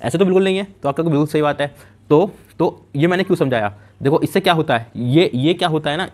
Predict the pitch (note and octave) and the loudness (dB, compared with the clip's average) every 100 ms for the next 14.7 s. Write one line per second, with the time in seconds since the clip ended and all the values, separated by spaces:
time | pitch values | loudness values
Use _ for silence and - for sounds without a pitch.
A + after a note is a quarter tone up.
0 | - _ C3+ - D#3 F3 C3 C#3+ G#2+ G2 | -16 _ -8 -2 -2 -2 -2 -2 -2 -6
1 | - - C3+ E3 F3+ F3+ D#3+ F3 F3+ E3+ | -14 -6 0 4 2 0 -4 -2 0 -2
2 | E3+ F3+ D3+ D#3+ D3+ - D#3 C#3 E3+ F3 | -2 -2 0 0 0 0 -2 -2 -4 -2
3 | C3+ D3 D3+ E3 - - - F#3+ - D3 | -2 0 -2 -4 -14 -16 -2 0 2 -2
4 | F3 E3 F#3 F3 F#3 G3+ F3 D#3+ D3+ C3+ | -2 -2 0 0 -2 0 -2 0 0 2
5 | A2 G#2+ G2+ - - F3+ E3+ F#3 G3+ D#3+ | 0 -2 -6 -10 -2 2 2 2 -2 -2
6 | D#3+ F#3+ D3 E3+ E3 E3+ G3 - - A2+ | 0 0 0 0 0 -2 -2 -6 -10 -4
7 | B2+ E3+ F#3+ - C#3 F#3 F#3 E3+ G3 C3 | 0 2 2 0 0 0 0 -2 -4 -2
8 | E3+ C3+ - B2 C#3 D#3+ F3 F3 - C#3+ | -2 -2 -4 0 0 2 0 -2 -2 -2
9 | E3 E3 C#3+ D3+ F#3+ E3+ C#3+ B2 A2+ A2+ | -2 -2 -2 -2 0 0 -2 -2 -4 -6
10 | - B2+ D#3 D#3 C#3 C3+ D#3 E3+ D#3 D3 | -10 -4 -2 -2 -2 0 0 2 0 0
11 | B2 G#2+ G2+ F#2+ G2+ - - - D3 D#3 | 0 0 -2 -6 -12 -18 -20 -4 0 2
12 | G3+ - G3 G3 G3+ E3+ G3+ G3+ F#3+ D3 | 0 2 2 4 2 0 0 -2 -4 -2
13 | E3+ E3 G3+ - - _ _ _ E3+ F#3 | 0 0 -2 -6 -18 _ _ _ 0 2
14 | G3 D#3+ F3+ F#3 G3+ C#3+ A2+ | 2 2 2 2 0 0 0